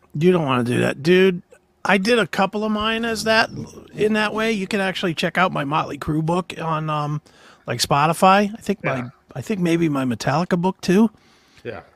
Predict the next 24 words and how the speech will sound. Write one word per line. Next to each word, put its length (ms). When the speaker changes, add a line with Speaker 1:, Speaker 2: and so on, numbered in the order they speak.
Speaker 1:
Um, 600
and, 300
oh, 400
God, 300
does 200
it 140
suck 420
doing 260
that 160
reading. 420
You're 120
just 220
reading 360
'em 140
and 140
you're 100
like, 340
"And 180
then 240
Metallica 580
went 160
to 80
the," 140
b-, 120